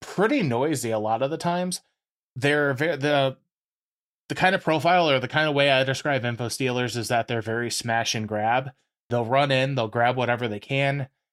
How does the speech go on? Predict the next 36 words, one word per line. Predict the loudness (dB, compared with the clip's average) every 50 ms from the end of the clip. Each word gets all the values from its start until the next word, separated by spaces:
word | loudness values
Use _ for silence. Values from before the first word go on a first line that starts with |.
| _ _ _ -4
They | -4 -2
don't | -2 -2 -4 -4
care | -4 0 2 2 2
about | 2 2 0 0 -2
persistence. | -4 -4 -2 -2 -2 -2 -2 -2 -4 -4 -4 -4 -4
They | -4 -4
don't | -4 -4 -6
care | -2 0 2 4
about | 4 4 4 2 0 -2
s-, | -6 -8
low | -4 -2 0 0 2 0
and | 0 -2
slow. | -4 -2 0 0 2 2 0
They | 0 -2 -4
just | -4 -4 -6 -4
wanna | -2 -2 -2 0
grab | 0 2 0 0 -2 -4 -2 -2
everything | 0 0 2 0 0 0 0 0 -2
that | -2 -2
they | -2 -4 -2
can, | -2 -2 0 0 0 -2 -4 -6 -6
zip | -6 -4 -2 -2 -2 0 2
it | 2
up | 2 2 2 0
into | -4 -4 -4 -4 -2 0 0 0 0 0 -2 -4 -4
a | -4 -4 -4 -4
zip | -2 -2 -2 -2 0 0
file | 0 2 2 2 2 0 0 -2
and | -2 -4 -2 -2 -4 -4 -6
shovel | -4 -2 -2 -2 -2 -2 -4
it | -6 -6
to | -8 -8
the | -6 -4
C | -4 -2 -4 -4
two. | -4 -6 -6 -6 -4 -4 -4 -4
And | -4 -4 -6 -8